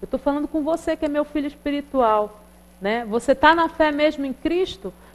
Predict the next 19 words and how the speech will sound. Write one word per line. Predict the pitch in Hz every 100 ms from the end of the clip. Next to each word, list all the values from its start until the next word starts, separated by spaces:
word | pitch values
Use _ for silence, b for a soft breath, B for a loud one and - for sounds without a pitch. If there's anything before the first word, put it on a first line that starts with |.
| -
Porque | 247 294
eu | 330
estou | 359 349
pregando | 339 294 277 269
pra | 262 254
vocês | 220 220 - 302 294
aquilo | 294 294
que | 285
eu | 294
tenho | 302 311
vivido. | 285 302 254 302 254
E | 240
eu |
estou | 247 - 254
pregando | 240 214 220 311 339
a | 269 320
palavra | - - - 247 233 233 294 311 285
de | 233 247
Deus. | 180 180 165 180 -